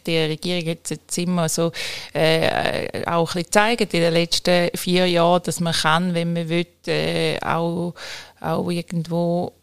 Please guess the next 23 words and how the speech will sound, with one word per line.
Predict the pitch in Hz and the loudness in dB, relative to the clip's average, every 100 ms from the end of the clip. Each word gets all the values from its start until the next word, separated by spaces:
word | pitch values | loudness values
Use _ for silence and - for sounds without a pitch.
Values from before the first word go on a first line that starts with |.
| _ - | _ -10
etwas | - - 156 | -10 -6 -6
bewegen. | - 170 165 190 208 202 | -2 0 4 4 4 2
Ich | 190 | 2
finde | 185 165 | -4 -6
zum | - | -6
Beispiel | 165 - 160 | -6 -4 -4
im | 170 | -4
Bereich | 160 165 165 - | -2 -4 -4 -6
vom | 165 | -4
Bahnanschluss, | 160 165 190 190 - 196 190 - | 0 2 2 0 -2 -2 -2 -2
da | 160 | -2
hat | 156 - | -2 -4
man | 160 160 | -4 0
jetzt | 160 - 160 | -2 -2 -2
einiges | 160 185 180 180 - | 0 -2 -2 -4 -4
mehr | 170 180 180 | -2 -2 0
erreicht | 170 175 - - | 0 -2 -6 -4
wie | 170 165 170 - 165 | -2 0 -2 -2 -4
in | |
den | 160 160 | -2 0
Jahren | 156 156 165 | 2 0 0
vorne. | 165 165 170 175 175 - - - - - | -2 -2 -2 -2 -4 -6 -10 -10 -12 -6
Äh, | 165 160 165 165 165 165 165 | 0 2 4 2 2 2 0